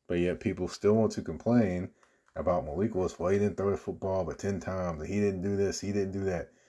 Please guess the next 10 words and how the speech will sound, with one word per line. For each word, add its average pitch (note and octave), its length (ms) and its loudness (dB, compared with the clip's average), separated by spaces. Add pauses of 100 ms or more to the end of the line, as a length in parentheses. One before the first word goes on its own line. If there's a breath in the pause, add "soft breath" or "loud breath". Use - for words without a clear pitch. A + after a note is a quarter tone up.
(120)
Sure, C3 340 4
he A2 120 2
did A#2 240 8
miss G2 300 2
some F#2+ 200 -2
passes F2+ 480 -2
where E2 200 -4
he D#2+ 100 -6
was E2+ 180 -4
high. - 300 -10